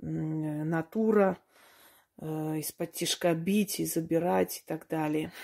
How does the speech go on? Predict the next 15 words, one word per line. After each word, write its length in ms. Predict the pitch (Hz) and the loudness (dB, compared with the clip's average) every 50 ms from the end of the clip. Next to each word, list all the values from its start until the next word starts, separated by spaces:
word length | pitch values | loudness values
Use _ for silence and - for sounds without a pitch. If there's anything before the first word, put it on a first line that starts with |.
| - - - | -16 -14 -10
Я 300 | 202 - 190 208 247 254 | -6 0 4 6 8 8
здесь 180 | 214 202 185 175 | 8 8 6 4
вот 160 | 180 175 165 - | 4 0 0 0
всё 180 | - - 185 165 | 0 0 0 0
это 120 | - 170 | 0 -2
поставила, 460 | - - 180 - - - 269 262 240 208 | -2 -2 -2 0 2 4 6 6 6 4
поскольку 460 | - 180 - - - 180 175 - 160 | 2 -4 -6 -4 -4 -4 -4 -4 -6
это 140 | - - 160 | -6 -8 -8
символично. 760 | - - 170 165 165 160 160 170 214 240 - - - 185 175 | -4 -2 0 2 4 4 4 4 2 0 0 -2 -2 0 0
Это 240 | 180 196 190 - 180 | 0 0 0 -2 -2
у 60 | 170 | 0
нас, 320 | 165 165 165 160 - - - - - - - - - - - - - - - _ - | 0 2 0 0 -2 -4 -12 -16 -20 -20 -20 -18 -18 -18 -18 -18 -20 -20 -20 _ -10
э, 500 | 156 160 160 160 160 160 156 156 156 156 - | -8 -6 -4 -2 -2 -2 0 -2 -2 -2 -2
Колизей, 840 | - 170 165 160 156 156 156 165 190 208 226 240 240 233 208 202 - _ _ - - - - _ _ _ _ _ _ _ _ | 0 0 2 2 0 0 2 4 4 6 6 6 4 4 2 -2 -6 _ _ -20 -20 -20 -20 _ _ _ _ _ _ _ _
это 800 | - - 180 180 175 180 _ _ _ - 170 160 156 151 151 156 | -6 -2 0 0 0 -2 _ _ _ 0 2 2 4 2 2 -2